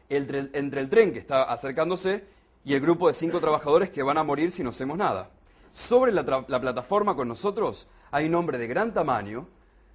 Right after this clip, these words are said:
en el cual yo les aseguro que si lo empujamos,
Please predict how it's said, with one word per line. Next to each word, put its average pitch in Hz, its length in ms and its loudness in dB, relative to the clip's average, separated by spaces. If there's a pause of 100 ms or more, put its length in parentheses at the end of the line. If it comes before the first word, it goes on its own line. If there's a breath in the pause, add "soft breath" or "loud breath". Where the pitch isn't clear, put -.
(160)
en 165 140 0
el 170 80 2
cual 214 160 4
yo 226 120 2
les 226 140 2
aseguro 135 640 -2 (280)
que 160 120 -2
si 165 100 -4
lo 143 100 0
empujamos, 143 760 0